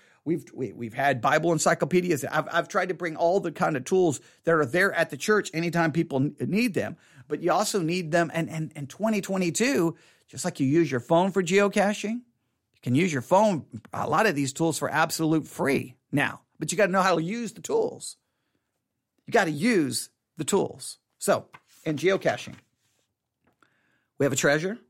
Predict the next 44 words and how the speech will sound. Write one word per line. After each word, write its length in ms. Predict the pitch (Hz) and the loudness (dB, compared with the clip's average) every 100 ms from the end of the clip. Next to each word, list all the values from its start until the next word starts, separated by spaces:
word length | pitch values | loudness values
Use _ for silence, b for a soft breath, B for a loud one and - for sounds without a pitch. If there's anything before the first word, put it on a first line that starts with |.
| _ _ _ _ _ _ - | _ _ _ _ _ _ -2
we 60 | 139 | -2
have 140 | 127 | 2
coordinates, 640 | 170 165 170 - - - _ _ _ _ _ _ _ _ _ _ - | 2 2 0 -4 -8 -10 _ _ _ _ _ _ _ _ _ _ -2
and 100 | 147 | 0
we 80 | |
have 220 | 143 131 - | 2 0 0
tools. 480 | 147 - - - - _ _ _ _ - | -4 -4 -6 -12 -12 _ _ _ _ -10
Now, 140 | 135 - | -8 -2
I 120 | 180 | -2
could 160 | 202 175 | 0 2
break 180 | 208 190 | 2 2
it 60 | |
down 160 | 170 170 | 2 2
a 60 | 143 | 2
little 180 | 151 | -2
bit 160 | 131 - | -2 -2
more, 380 | 123 120 - 123 _ b b b b 147 | -2 -4 -6 -18 _ b b b b 0
but 120 | 151 | 2
I 100 | 175 | 2
just 220 | 190 214 | 0 0
want 160 | 202 - | -2 0
to, 160 | 202 - | -2 -2
I, 80 | 139 - | -6 -6
here's 340 | 131 226 247 | -6 0 2
what 140 | 202 185 | 4 6
I 40 | |
really 280 | 170 180 165 | 6 6 4
want 260 | 151 135 | 2 -2
to 80 | - | -4
do. 180 | 127 120 - _ _ | -8 -8 -10 _ _
This 300 | - 185 185 | -6 -6 -4
is 80 | 170 | -4
what 180 | 160 131 | -4 -2
I 60 | |
really 480 | 139 123 160 190 175 | -2 0 2 2 2
want 260 | 151 156 143 | 2 2 0
to 80 | |
just 300 | 131 143 - b b b b - | -4 -6 -6 b b b b -2
kinda 220 | 196 - | 2 4
go 160 | 139 156 | 4 4
from 220 | 170 147 | 4 0
a 160 | - | 0
convicting 580 | 143 123 123 127 - - - _ _ _ _ _ _ | -2 -2 -2 -6 -10 -14 -20 _ _ _ _ _ _
standpoint. 580 | - 139 - - - | -8 -8 -8 -14 -18